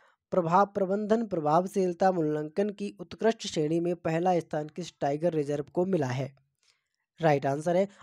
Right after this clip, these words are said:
ऑप्शन नंबर ए, पेरियार टाइगर रिजर्व को। भारत की पहली सेमी हाई स्पीड रीजनल रेल सर्विस रैपिड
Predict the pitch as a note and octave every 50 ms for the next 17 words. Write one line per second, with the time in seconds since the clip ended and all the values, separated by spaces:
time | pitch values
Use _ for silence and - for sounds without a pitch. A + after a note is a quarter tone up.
0 | - - D#3+ - - A#3 A3+ F#3+ D#3 D3 C#3+ D3+ F3 G3 - _ _ _ A3+ A3
1 | F#3 D#3+ D3+ D#3+ D#3+ E3 E3 E3 F3+ D#3 C#3 C#3 D3+ E3+ E3+ E3+ D3+ D3 C#3 B2+
2 | B2 - - C3+ B2+ - _ _ _ _ _ _ _ _ _ _ _ _ _ _
3 | _ _ _ _ _ _ _ _ _ _ _ _ _ _ _ _ _ _ _ _
4 | _ _ _ _ _ _ _ _ _ _ _ _ _ _ - D3+ E3+ G3 A3+ A3+
5 | - - B3+ B3 - A3+ A3 A3 A#3 A#3 G#3 - - F3+ E3+ F3 G3 G#3 G3+ F3
6 | - - E3 G#3+ B3+ B3+ B3 G#3+ - - _ G3+ G3+ G#3 F#3+ G#3 F#3+ D#3 D3 D3+
7 | D#3 D#3+ D#3 F3+ G#3+ A3 G#3+ F#3 D#3 D3+ E3+ F#3 G#3 G#3+ G3 - F3+ D#3+ D#3 D#3+
8 | F3 F3+ - - F#3+ F#3+ F3+ - _ _ _ _ _ - C#3+ D3+ E3 F3+ F#3 F3+
9 | - A#3+ B3 G#3